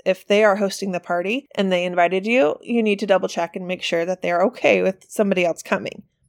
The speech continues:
But as long as they're okay with somebody else coming, then call and invite another person to help you.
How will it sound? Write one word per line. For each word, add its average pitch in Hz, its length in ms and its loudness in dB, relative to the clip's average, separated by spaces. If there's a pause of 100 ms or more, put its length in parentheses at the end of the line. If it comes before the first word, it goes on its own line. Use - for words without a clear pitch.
(180)
But - 260 4 (360)
as 202 160 2
long 202 180 6
as 254 80 0
they're 277 140 6
okay 277 200 2
with 262 120 4
somebody 277 200 -4
else 311 160 2
coming, 185 400 -4 (160)
then 285 220 4
call 302 420 0
and 240 140 2
invite 233 500 2
another 233 300 0
person 202 380 -6
to 175 60 -6
help 175 280 -8
you. - 280 -2